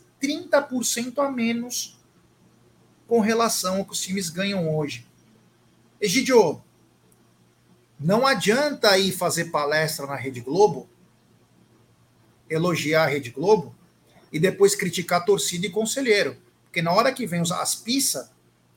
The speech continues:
as pizza vêm dos caras, e tem que resolver. E se isso realmente acontecer, é um tiro no pé. Começamos já errado na Libra,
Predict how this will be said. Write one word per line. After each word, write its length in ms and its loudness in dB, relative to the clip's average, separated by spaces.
as 140 -6
pizza 280 -2
vêm 160 -4
dos 160 -4
caras, 540 -4
e 60 -12
tem 160 -4
que 100 -6
resolver. 580 0
E 60 -6
se 220 2
isso 220 2
realmente 460 2
acontecer, 480 -4
é 60 2
um 140 -2
tiro 320 0
no 140 -2
pé. 320 -2
Começamos 560 0
já 80 4
errado 320 2
na 140 0
Libra, 360 -2